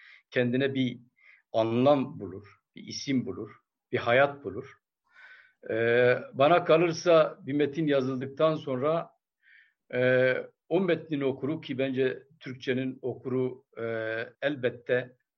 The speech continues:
elbette, e, çok, e, örnek bir okurdur, e, sözcüklere, kelimelere ve metinlere hükmedecek, onları anlayabilecek,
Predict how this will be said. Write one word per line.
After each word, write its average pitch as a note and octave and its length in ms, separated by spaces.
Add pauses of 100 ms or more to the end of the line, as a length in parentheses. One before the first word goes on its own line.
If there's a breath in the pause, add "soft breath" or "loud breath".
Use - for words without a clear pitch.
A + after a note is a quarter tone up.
(120)
elbette, C3 880 (540 soft breath)
e, A2 560
çok, - 380 (140)
e, A#2 40 (1120)
örnek B2 440
bir C3 60
okurdur, F#2+ 640 (400)
e, G#2+ 300
sözcüklere, A#2 920 (380 soft breath)
kelimelere B2 680
ve B2 80
metinlere A#2+ 840 (520 soft breath)
hükmedecek, B2+ 840 (240)
onları A#2 580 (160)
anlayabilecek, A#2+ 880